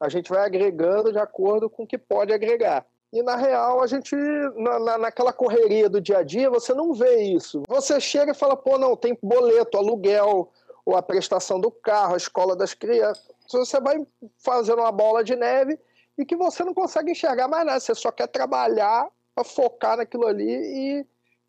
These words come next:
meu irmão, pingar um dinheiro na tua conta no final do mês pra você conseguir arcar com essas, com essas coisas. O, aí eu comecei a me tocar, falei, "Cara, isso é mó, mó viagem, a gente tá aqui remando, remando, remando e não tá chegando a lugar nenhum."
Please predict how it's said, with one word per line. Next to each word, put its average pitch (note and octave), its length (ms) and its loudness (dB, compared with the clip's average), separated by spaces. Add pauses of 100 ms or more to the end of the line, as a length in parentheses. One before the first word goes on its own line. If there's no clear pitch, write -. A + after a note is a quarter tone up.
(120)
meu G#3 120 -4
irmão, F#3+ 300 -2 (440)
pingar A3+ 360 2
um B3 60 0
dinheiro A3 300 2
na A3 120 -2
tua A3 180 -2
conta G#3 360 -4
no G#3 100 -4
final G3 340 -2
do G3+ 100 0
mês G3 240 -2
pra A3 120 -4
você G#3+ 300 -4
conseguir G#3 540 -8
arcar G3+ 440 -2
com G#3 80 -4
essas, G3+ 420 -4 (140)
com F3 80 -4
essas G3 240 -4
coisas. E3+ 520 -2 (180)
O, G3+ 400 0
aí C4 280 0
eu D4+ 140 0
comecei C#4+ 500 -2
a C4+ 40 -4
me D4 100 -6
tocar, B3+ 360 -4
falei, B3+ 180 -4
"Cara, A#3+ 220 -4
isso - 180 -8
é G#3 40 -2
mó, A#3+ 360 -2 (500)
mó F#3 640 -6
viagem, F#3 420 0
a F3 40 -6
gente F3+ 100 -8
tá G#3 100 -4
aqui G#3+ 400 -6
remando, G3+ 480 -2
remando, G3+ 360 -2
remando G3+ 580 -2
e A#3 40 -2
não A3 140 -6
tá - 160 -4
chegando G#3 320 -4
a G#3 40 -2
lugar F#3+ 240 0
nenhum." F3+ 380 -4